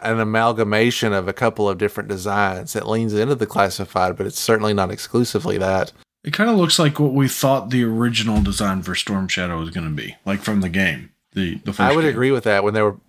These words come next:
Speaker 1: when they were putting it out on, like, t-shirts and stuff, they were using that design, and I do think that this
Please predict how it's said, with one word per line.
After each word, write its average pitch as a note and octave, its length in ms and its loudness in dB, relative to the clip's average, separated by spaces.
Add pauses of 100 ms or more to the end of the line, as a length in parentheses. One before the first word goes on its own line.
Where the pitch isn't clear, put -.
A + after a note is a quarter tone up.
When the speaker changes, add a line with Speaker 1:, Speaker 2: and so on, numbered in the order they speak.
(100)
Speaker 1:
when A2+ 180 0
they A2 80 4
were G#2 100 4
putting B2+ 240 0
it A2 100 2
out G#2+ 180 2
on, G2+ 140 -2
like, F#2 240 -2
t-shirts A#2 460 0
and G2 100 -6
stuff, F#2+ 260 2
they F#2 120 0
were F#2 80 0
using F#2+ 320 -4
that F2+ 160 -2
design, F#2 400 -2
and F#2 100 -4
I F#2+ 80 0
do G2 220 -6
think - 220 -6
that - 180 -6
this - 320 -2